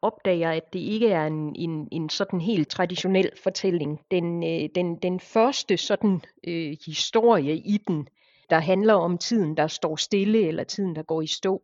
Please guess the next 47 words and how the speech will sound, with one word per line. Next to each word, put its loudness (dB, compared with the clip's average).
den 4
dækker 6
altså 0
kun 2
et -2
slægtsled, 2
hvis -4
vi -8
skal -8
sige -4
det -6
på -4
den 0
måde. 0
Men 4
den 0
foregår 2
fra -4
femten -2
hundrede 2
tyve -4
til -4
nitten -4
hundrede -2
atten. -6
Og 8
allerede 6
der 6
kan -2
man 0
jo -2
godt 2
regne 0
ud, 0
at -4
så 0
er 4
der 2
noget 4
på -4
spil, 0
der 2
måske -4
ikke -4
sådan -2
er 2
helt 0